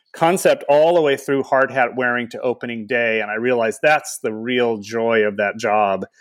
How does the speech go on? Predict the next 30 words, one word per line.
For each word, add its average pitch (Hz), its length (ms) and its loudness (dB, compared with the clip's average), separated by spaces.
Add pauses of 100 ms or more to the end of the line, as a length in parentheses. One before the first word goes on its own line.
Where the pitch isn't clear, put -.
(180)
is 117 240 2
not 117 240 0
just - 260 -4
the 104 40 -10
coming 120 340 -4
up 110 120 -2
with 110 100 -2
the 123 100 0
ideas, 107 640 0 (300)
but 110 220 0 (160)
the 107 240 -2 (480)
being 131 160 2
able 127 140 2
to 120 140 -2
work 113 360 0
all 120 160 2
the 117 80 2
way 113 120 4
through 113 220 -2
all 123 320 2
those 113 420 0 (140)
thousands 117 480 2
of 110 140 -6
people 117 320 -4
necessary 104 580 -4
to 104 100 -4
turn 110 280 -6
it 107 60 -2
into 104 360 -6
a 95 140 -4